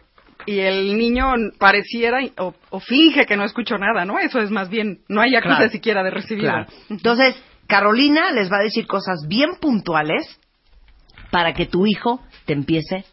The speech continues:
Speaker 2: a escuchar. Y quiero que me digan a quién de ustedes sus hijos cero los escuchan. Venga, arráncate, Caro.
Speaker 1: Gracias, Marta. Pues muchas gracias por la invitación. Y fíjate que hay tres cosas básicas que me gustaría que,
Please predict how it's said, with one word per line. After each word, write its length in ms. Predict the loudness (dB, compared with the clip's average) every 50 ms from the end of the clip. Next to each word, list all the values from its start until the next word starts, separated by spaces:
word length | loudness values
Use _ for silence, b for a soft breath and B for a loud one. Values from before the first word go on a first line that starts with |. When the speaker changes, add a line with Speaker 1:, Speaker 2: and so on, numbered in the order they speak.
| _ -10
Speaker 2:
a 120 | -8 -8
escuchar. 500 | -8 -8 -10 -12 -12 -10 -8 -8 -10 -10 B B B B B
Y 100 | -6 -2
quiero 220 | 0 0 -2 0
que 80 | -2 -2
me 100 | -2 -2
digan 220 | -2 -2 0 -2
a 60 | -2
quién 180 | -4 -4 -4 -4
de 60 | -4
ustedes 340 | -6 -4 -4 -4 -4 -4 -4
sus 180 | -8 -8 -8 -8
hijos 240 | -6 -6 -6 -8 -8 -12 _ -20 -8 -4
cero 200 | -2 -2 0 -2
los 180 | -4 -4 -6
escuchan. 480 | -8 -12 -10 -12 -12 -12 -12 -18 -18 -20 _ b b b b b b
Venga, 340 | -8 -6 -6 -6 -6 -8 -12 -14 -12 -8
arráncate, 500 | -6 -2 -2 -2 -2 -2 -6 -8 -8 -8
Caro. 240 | -8 -8 -10 -10 -14 _ b b b b b b b
Speaker 1:
Gracias, 400 | 0 2 2 2 2 -2 -6 -4 -4
Marta. 260 | -6 -6 -6 -8 -8
Pues 160 | -6 -4 -4
muchas 200 | -4 -4 -4 -4
gracias 180 | -4 -4 -8 -6
por 140 | -6 -4 -2
la 60 | -2
invitación. 600 | -2 -4 -4 -6 -6 -6 -6 -6 -4 -4 -4 -6 -8 -12 _ -6
Y 460 | -4 -2 -2 -2 -2 -4 -6 -6 -10 B B B B -10
fíjate 320 | -6 -4 -4 -4 -4 -2
que 320 | 0 0 0 0 0 -4 B B B B B B B B _
hay 140 | _ 0 2
tres 220 | 2 -2 -4 -4
cosas 340 | -4 -6 -4 -4 -4 -4 0
básicas 640 | 2 2 2 2 -4 -10 -8 -8 -8 -8 -8 -12 -8
que 80 | -6 -4
me 120 | -4 -4
gustaría 420 | -4 -6 -6 -4 -2 -2 -2 -4
que, 340 | -2 -2 -2 0 0 -2 -4